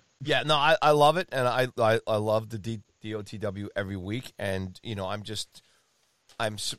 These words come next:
you know, with all the craziness that goes on, not only in the real world, like we were talking about earlier, but even in the sports world, I mean, w-, w-, is this something that you just, you wanted to do because you're,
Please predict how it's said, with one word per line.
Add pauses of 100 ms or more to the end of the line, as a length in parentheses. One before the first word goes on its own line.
you
know,
with
all
the
craziness
that
goes (100)
on, (100)
not
only
in
the
real
world,
like
we
were
talking
about
earlier, (100)
but (160)
even
in
the
sports
world,
I
mean, (1040)
w-,
w-, (760)
is
this
something
that
you
just,
you
wanted
to
do
because (420)
you're,